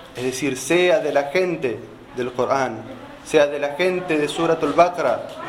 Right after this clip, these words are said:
y de Surat Al Imran, ellas dos se presentarán como intercesoras nuestras en el día del juicio, protegiéndonos del calor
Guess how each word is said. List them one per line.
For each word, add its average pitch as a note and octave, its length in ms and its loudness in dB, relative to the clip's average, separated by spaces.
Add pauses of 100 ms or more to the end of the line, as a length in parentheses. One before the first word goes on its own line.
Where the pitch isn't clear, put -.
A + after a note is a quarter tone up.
(200)
y C3 60 -6
de C3 140 0
Surat D#3 340 2
Al C#3+ 200 4
Imran, D3+ 560 0 (440)
ellas C#3 320 -2
dos D#3+ 220 0
se D#3 100 -2
presentarán D3 720 0
como C#3 200 -4
intercesoras C#3+ 720 0
nuestras F3 580 0 (400)
en C3 120 -2
el C3 120 0
día C3+ 180 2
del B2+ 100 0
juicio, A#2 400 -6 (540)
protegiéndonos E3 1200 0
del C#3 180 0
calor D#3 480 2